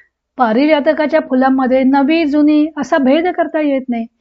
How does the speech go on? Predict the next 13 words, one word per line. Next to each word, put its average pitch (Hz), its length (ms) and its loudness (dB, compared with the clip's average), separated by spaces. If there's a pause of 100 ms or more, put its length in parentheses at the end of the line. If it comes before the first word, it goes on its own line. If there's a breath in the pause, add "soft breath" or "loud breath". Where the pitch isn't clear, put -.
(340)
त्याप्रमाणे 233 640 -2
गीतेच्या 262 640 -2
सातशे 254 400 -6
श्लोकातील 254 560 -2
एखादा 269 500 -2
श्लोक 302 280 -6
श्रेष्ठ 269 360 -4 (480 soft breath)
व 277 60 0
एखादा 285 500 2
कनिष्ठ 254 560 -2 (480)
असं 254 240 -2
म्हणता 233 360 -4
येत 190 240 -4